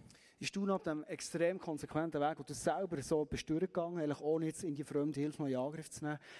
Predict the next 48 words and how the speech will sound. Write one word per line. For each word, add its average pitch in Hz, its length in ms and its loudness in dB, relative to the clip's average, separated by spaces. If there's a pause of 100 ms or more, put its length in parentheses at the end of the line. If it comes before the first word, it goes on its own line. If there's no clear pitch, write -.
Ich - 40 -12
will 151 140 4
einen 175 140 2
Punkt 185 340 0
noch 165 80 0
reingeben. 160 460 0 (280)
Unsere, 180 400 -6
unsere, 180 400 0
ähm, 135 120 0
sexuellen 147 880 0
Triebe, 160 400 0
die 139 200 0
wir 135 60 2
haben 151 120 4
als 139 160 -2
Menschen, 147 260 0
sind 139 120 -2
nicht 156 120 0
bei 147 100 -4
allen 156 320 4
genau 131 280 -2
gleich. 151 320 -4 (320)
Weil, 147 100 4
was 147 160 2
ich 190 140 4
merke, 170 280 2
so 143 120 0
eine 185 100 0
Geschichte, 156 320 -4
die 127 80 -4
der 139 140 2
Ben 156 180 0
erzählt, 131 500 -2 (280)
habe 131 140 -2
ich 135 40 0
bis 135 120 -6
jetzt 160 160 -4
noch 156 60 0
nie 165 200 2
gehört, 156 220 -2
dass 127 100 -8
ein 123 80 -4
Mann 135 200 -2 (140)
wirklich 180 400 0
ganz 156 300 -4
allein 143 220 2
ist 135 100 -8
rausgekommen. 147 460 -2